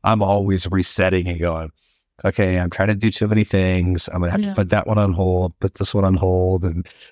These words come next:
Speaker 1: kinda come back, because if you're always like that, you're not, you're not putting that back into yourself, allowing yourself to live in that grace. And then y-, it's hard to give that to other people too.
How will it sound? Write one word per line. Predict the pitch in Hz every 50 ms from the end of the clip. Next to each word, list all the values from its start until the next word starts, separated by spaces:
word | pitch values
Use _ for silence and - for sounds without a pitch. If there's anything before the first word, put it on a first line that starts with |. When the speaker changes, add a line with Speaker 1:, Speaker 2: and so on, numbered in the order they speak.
| _
Speaker 1:
kinda | - - 110 101 101
come | - - - 98 92
back, | 78 90 90 92 92 - -
because | - 80 - - 90 85 85 85 - - - _ _ _ _ _ _ _ _ -
if | - - -
you're | 104 104 107
always | 117 131 135 120 98 87 90
like | 95 110 123 -
that, | - 90 82 80 80 - - _ _
you're | - 87 92 87
not, | 90 90 85 85 82 76 - _ _ _ _ _ _ _ _ _ _ _ _ _ _ _ _ _ _ _ _ _ _
you're | - 90 90
not | 90 85 82 - _ _ _ _ _ _ _ _ _ _ _ _ _ _ _ _ _ _ _ _ _ _ _
putting | - - 117 117 127 117 92 85
that | 85 78 78 -
back | - 82 78 78 - -
into | 78 76
yourself, | 76 76 - - - 78 78 76 - -
allowing | 76 87 90 95 98 98
yourself | 92 85 - - 87 -
to | - 85
live | 80 82 78 78
in | 80 76
that | 78 73 -
grace. | - 78 78 78 80 78 - - - _ _ _ _ _ _ _ -
And | 82 76 76
then | 78 76 73 73
y-, | 76 69 - -
it's | - - -
hard | - - 85 90 92 92 82 -
to | - -
give | - - 78 78
that | 76 69 -
to | - -
other | 80 78 64
people | - - 82 76 - -
too. | - - - 87 80 73